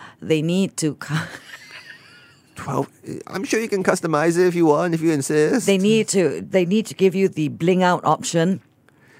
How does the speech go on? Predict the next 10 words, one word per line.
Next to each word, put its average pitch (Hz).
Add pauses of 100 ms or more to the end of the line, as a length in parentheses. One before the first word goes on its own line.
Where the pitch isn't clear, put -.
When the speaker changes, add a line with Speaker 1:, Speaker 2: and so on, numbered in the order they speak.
(200)
Speaker 2:
You 95
can 190
bling 185
your 123
Speaker 1:
Bedazzle 185
Speaker 2:
mask. 175
Speaker 1:
my 160
mask 156
type 156
deal. 160